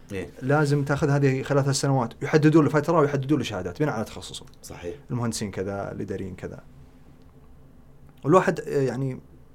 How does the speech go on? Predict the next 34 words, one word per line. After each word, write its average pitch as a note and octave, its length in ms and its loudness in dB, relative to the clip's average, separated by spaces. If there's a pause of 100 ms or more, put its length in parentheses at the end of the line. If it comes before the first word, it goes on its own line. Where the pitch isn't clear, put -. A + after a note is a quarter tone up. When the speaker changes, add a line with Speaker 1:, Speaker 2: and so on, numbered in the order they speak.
(160)
Speaker 2:
أنا B2 100 -8
أتكلم B2+ 300 -2
عن A#2 80 -4
صعيدي A2+ 240 -4
شخصي، G#2+ 300 -10
يحس - 220 -6
إنه F#3+ 100 -2
ضايع. B2 280 -6 (560)
وش D3+ 120 -6
اللي C#3+ 100 0
يحتاجه B2 300 0
فعلا؟ F2 280 -4 (440)
وهل D#3 220 4
هو D3+ 140 6
بيفيدني B2+ 420 0
بعدين؟ G#2+ 400 -6
وخاف C3+ 280 0
إني C#3 100 2
مثلا B2 360 -2
آخذه B2 180 -6
ما A2+ 60 -2
استفيد G#2+ 320 -8
منه G#2 160 -8
بعدين، G#2 260 -10 (240)
وأدفع - 220 -6
عليه A2 140 0
مبالغ G#2 400 -4
وأضيع A2 260 -2
عليه G2+ 140 -6
وقت G#2 260 -8
وما A2+ 80 -8
استفيد A2 300 -10
بالأخير. - 280 -16
Speaker 1:
مم. - 380 -20